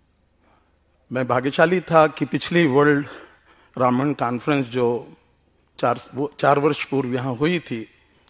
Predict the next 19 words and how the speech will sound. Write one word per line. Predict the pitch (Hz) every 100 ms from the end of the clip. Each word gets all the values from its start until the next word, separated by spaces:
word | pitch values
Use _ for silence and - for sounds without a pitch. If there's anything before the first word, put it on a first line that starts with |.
| _ _ _ _ -
उसमें | 147 - 208 160
भी | 165 135 - - - _ _ _ _ _ _ _ _ _ _ _ _ _ _
on | 139 135
a |
lighter | 143 151 190 165
side | - 156 151
I | 143
could | 135 131
say | - 160
that | 143 135 123 - - - _ _ _ _ _ _ -
I | 127
got | 143 143
a | 135
wild | 117 143 147
card | 135 139
entry | 123 117 - 113 104 - - _ _ _ _ _ _ _
और | 139 123
मैंने | 135 147 147
उसमें | 131 - 156 123 117